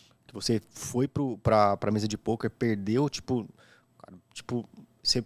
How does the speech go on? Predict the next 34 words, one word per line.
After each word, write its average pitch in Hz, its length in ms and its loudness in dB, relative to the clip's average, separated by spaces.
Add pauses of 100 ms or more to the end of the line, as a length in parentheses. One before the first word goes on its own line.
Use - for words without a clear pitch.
(140)
falou 120 200 2
aí 127 120 2
que - 160 -4
eu 135 40 4
acho, 131 220 0
é, 123 100 -12 (140)
quan-, 180 260 2
quantas 196 220 -4
possibilidades 139 640 2
que - 120 -8
poderiam 127 300 0
acontecer 123 320 -2
aquilo, 180 380 -2
tipo, 240 280 -12 (440)
pouquíssimas, 185 580 0
né, 151 100 0
do 151 100 -4
cara 143 180 4
ganhar, 139 440 2 (600)
você 143 200 -8
perdeu, 165 460 2
foi, 185 460 2
teve 165 260 2
um, 156 300 -2
um 160 40 0
evento 151 400 -2
de 139 240 -2
um 139 160 -8
assalto, 156 560 0
né, 143 200 -4
de, 131 160 -6
de 107 120 -12
ser 127 120 -6
roubado, 156 600 -2